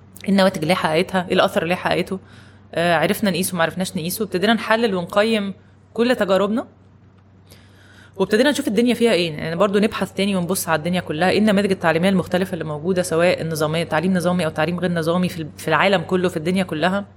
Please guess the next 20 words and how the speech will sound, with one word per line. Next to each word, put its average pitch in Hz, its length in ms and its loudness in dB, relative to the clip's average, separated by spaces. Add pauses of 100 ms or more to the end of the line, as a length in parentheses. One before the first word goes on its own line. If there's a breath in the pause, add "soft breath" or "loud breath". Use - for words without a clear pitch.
(680)
كنا 165 120 0
ساعتها 208 300 0
برضو 196 200 2
حاجة 208 180 0
من 214 60 2
الحاجات 196 240 -2
اللي 220 120 -4
كانت 160 240 -6 (240)
فرقت 214 320 0
معانا 190 180 0
قوي 196 100 0
كمؤسسة، 185 520 -4
ان - 420 -18
احنا 208 140 -2
كنا 208 140 0
دايمًا 226 260 4
بنقدم 196 440 2
على 190 180 2
شراكات 190 420 -2
ومسابقات، 185 500 -4